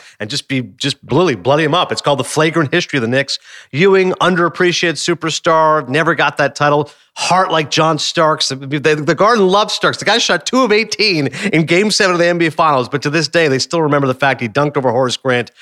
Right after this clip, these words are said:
and Jordan in the shot as well. And Anthony Mason, Mike, talk about one guy I would not wanna mess with. Anthony Mason might be one of the toughest guys, Charles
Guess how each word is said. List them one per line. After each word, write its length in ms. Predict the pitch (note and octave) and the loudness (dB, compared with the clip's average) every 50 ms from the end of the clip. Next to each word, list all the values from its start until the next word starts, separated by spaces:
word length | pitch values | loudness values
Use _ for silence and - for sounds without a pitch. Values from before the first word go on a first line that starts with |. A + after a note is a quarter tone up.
| - - _ | -20 -10 _
and 140 | - A2+ A2+ | -6 -6 -2
Jordan 280 | - C#3+ C3+ C3+ B2+ A#2+ | 0 0 0 0 0 0
in 60 | A#2+ | 0
the 80 | A2+ A2 | -2 -2
shot 260 | - - A#2 A2 A2 | 0 0 0 0 0
as 100 | G2 F2+ | -2 -2
well. 240 | F#2 A2 G#2 G#2 A2+ | -2 0 0 0 0
And 140 | - C#3 D#3+ | 0 0 0
Anthony 340 | F3 F#3 A#3 A3+ A#3+ A3 E3+ | 2 0 0 0 0 0 2
Mason, 360 | D3+ D3+ D#3 D3+ - - A#2 | 2 2 0 0 -2 -4 -2
Mike, 260 | A2 A2 A2 - - | 0 0 -2 -2 -2
talk 140 | - G3 F#3+ | 0 0 2
about 140 | C#3+ D3 C3+ | 2 2 2
one 180 | C3 C#3+ D#3+ C#3+ | 2 2 2 2
guy 260 | C3+ B2+ B2 G#2+ - - - - - | 2 2 2 0 -2 -8 -8 -4 0
I 40 | A2+ | 0
would 120 | B2 A#2+ | 2 2
not 160 | C#3+ D#3 E3+ E3 | 2 2 2 2
wanna 140 | D3+ C#3+ | 2 2
mess 240 | C3+ C3+ C3 B2 - | 2 2 0 -2 -2
with. 120 | A2+ A2+ A2+ | -4 -4 0
Anthony 300 | B2+ D#3+ F#3+ F#3 F3+ D3 | 0 0 0 0 0 2
Mason 280 | D3 D#3 D3 - - C3+ | 2 2 0 0 -2 -2
might 100 | B2+ - | -2 0
be 80 | B2+ | 0
one 60 | B2 | 0
of 40 | A#2 | 0
the 60 | A2 | 0
toughest 400 | G#2+ - - C#3+ C#3 - C#3 - | -2 -2 -2 -2 -2 -2 -4 -2
guys, 300 | - B2 A#2+ B2 B2 A2+ | 0 0 0 2 0 -2
Charles 300 | - - - C#3 D3 C3+ | -4 -2 -2 0 0 0